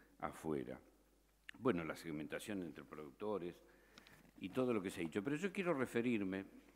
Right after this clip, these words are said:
a un tema específico de lo que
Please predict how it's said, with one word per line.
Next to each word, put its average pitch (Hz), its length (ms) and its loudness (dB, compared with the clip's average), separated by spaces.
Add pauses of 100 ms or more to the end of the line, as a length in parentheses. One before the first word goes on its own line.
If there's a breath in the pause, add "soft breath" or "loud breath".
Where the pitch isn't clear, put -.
(1800 soft breath)
a 107 80 10
un 151 200 6
tema 143 220 6
específico 92 840 -4 (200)
de 82 200 -4
lo 85 200 -2
que 87 300 -4